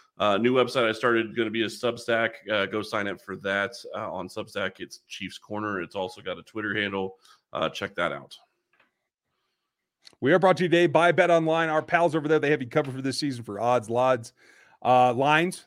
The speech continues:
Speaker 2: That was the word I was trying to say. And everything
Speaker 1: Odds,
Speaker 2: that you need
Speaker 1: lods.
Speaker 2: for March Madness.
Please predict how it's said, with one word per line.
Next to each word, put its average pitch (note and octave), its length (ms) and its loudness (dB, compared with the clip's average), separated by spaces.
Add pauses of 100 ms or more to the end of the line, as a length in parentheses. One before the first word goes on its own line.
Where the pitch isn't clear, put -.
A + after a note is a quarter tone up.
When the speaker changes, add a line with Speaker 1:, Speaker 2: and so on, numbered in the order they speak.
Speaker 2:
That C#3+ 160 2
was C#3+ 160 -2
the C3+ 80 -4
word C3 200 2
I B2+ 60 8
was A#2+ 100 0
trying C3+ 220 -2
to B2 60 -6
say. C#3+ 260 2 (400)
And C3 140 0
everything D3 300 6
Speaker 1:
Odds, E3 60 4
Speaker 2:
that B2+ 120 8
you - 60 4
need E3 80 2
Speaker 1:
lods. D3+ 100 -2
Speaker 2:
for D#3+ 80 0
March D3 260 0
Madness. D#3 380 2